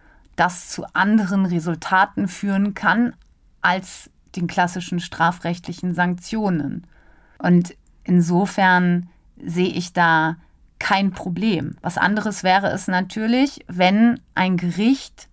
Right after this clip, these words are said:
jemanden in einem Urteil verurteilen könnte zur Teilnahme an einem Täter-Opfer-Ausgleich. Und das funktioniert in meinen Augen nicht. Zumindest können wir dann diesen Täter-Opfer-Ausgleich nicht mehr als Restorative Justice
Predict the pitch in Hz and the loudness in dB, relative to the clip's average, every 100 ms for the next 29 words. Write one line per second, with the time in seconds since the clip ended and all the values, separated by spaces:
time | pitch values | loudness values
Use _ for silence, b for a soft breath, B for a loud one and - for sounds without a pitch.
0 | _ _ 202 196 185 190 185 170 180 175 | _ _ 0 2 4 2 -2 -2 0 0
1 | - 220 - 175 180 - 208 254 - 202 | 4 4 4 4 2 2 2 0 2 4
2 | 180 190 233 - - - 254 240 240 190 | 4 4 0 -4 -8 4 4 4 2 2
3 | 185 180 208 233 240 214 220 - 165 - | 0 -2 2 4 4 -2 -8 -10 -8 -2
4 | 190 185 180 180 185 185 - 170 175 170 | 0 2 2 2 2 -2 -2 -2 0 0
5 | 170 175 165 - 180 - - - - - | -2 -4 -6 -6 -6 -8 -10 -10 -12 -10
6 | - - - - B B B B B _ | -8 -8 -10 -18 B B B B B _
7 | _ 175 165 170 175 - - - - 185 | _ -4 0 0 0 -4 -12 -16 -6 -4
8 | 190 180 185 185 180 165 175 175 165 165 | 0 0 0 0 2 4 2 2 2 0
9 | 160 170 160 - 175 202 262 - - _ | 0 -2 -2 0 2 6 4 2 -16 _
10 | - 175 175 175 175 - 175 170 170 170 | -8 -2 0 0 -4 -2 0 2 2 0
11 | 170 170 180 185 175 - 143 175 175 175 | -2 -4 -2 -2 -2 -2 -2 -2 -2 0
12 | 190 175 185 170 - 180 - 180 175 175 | -2 -2 0 0 -2 -6 -4 0 0 -2
13 | 180 - 185 185 - 185 | -10 -2 -2 -2 -8 -8